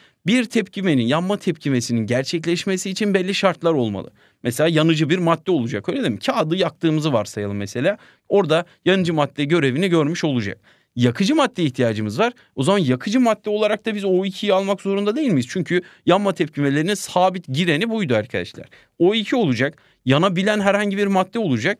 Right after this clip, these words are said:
Peki kağıt şu anda neden yanmıyor? Değil mi? Sonuç itibariyle bulunduğumuz ortamda oksijen var.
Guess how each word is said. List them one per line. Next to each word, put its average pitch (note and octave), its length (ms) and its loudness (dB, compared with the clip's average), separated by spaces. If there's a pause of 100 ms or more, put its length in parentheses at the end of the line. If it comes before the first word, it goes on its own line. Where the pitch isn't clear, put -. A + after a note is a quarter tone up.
(180)
Peki D#3 260 -4
kağıt E3+ 300 2
şu - 180 0
anda F#3 180 0
neden F3 480 2
yanmıyor? G#2+ 500 -2 (320)
Değil - 100 -4
mi? D#3 60 -4
Sonuç D3+ 300 -2
itibariyle C#3+ 500 0 (280)
bulunduğumuz D#3+ 400 2
ortamda D#3+ 400 0
oksijen F3 460 -2
var. B2 220 -2